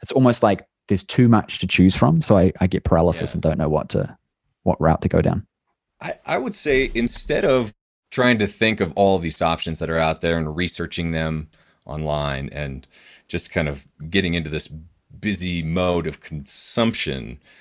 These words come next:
Speaker 2: like, try to focus on a blank page and filling it up with your ideas. Try to just, like, go outside. If, if you're looking at the blank page for a while, that's cool. Like, let it just sit there.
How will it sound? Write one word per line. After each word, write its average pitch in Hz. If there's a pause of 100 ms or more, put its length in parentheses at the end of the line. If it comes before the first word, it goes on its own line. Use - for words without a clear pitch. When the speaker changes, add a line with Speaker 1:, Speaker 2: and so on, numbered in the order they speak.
(180)
Speaker 2:
like, 98
try 135
to 160
focus 113
on 90 (420)
a 101
blank 104
page - (120)
and 90
filling 113
it 95
up 87
with 82
your 85
ideas. 71 (340)
Try 127
to 190
just, 151
like, 104
go 110
outside. 95 (120)
If, 101
if 110
you're 107
looking 120
at - (280)
the 98
blank 87
page 76
for -
a -
while, 73
that's 90
cool. 104 (240)
Like, 95
let 98
it 107
just 113
sit 87
there. 85